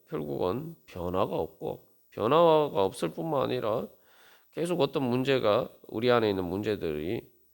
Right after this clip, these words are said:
해결되지 않으면은 이제 그것들이 결국은 다 우리의 삶에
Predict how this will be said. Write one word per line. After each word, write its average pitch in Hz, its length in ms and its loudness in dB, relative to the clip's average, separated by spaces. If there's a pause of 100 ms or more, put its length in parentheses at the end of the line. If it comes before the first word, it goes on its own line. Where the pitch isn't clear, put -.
해결되지 117 480 -2
않으면은 85 580 -4 (140)
이제 - 100 -12
그것들이 110 580 -6
결국은 131 520 -6
다 - 240 -6
우리의 92 440 -2 (160)
삶에 98 720 -4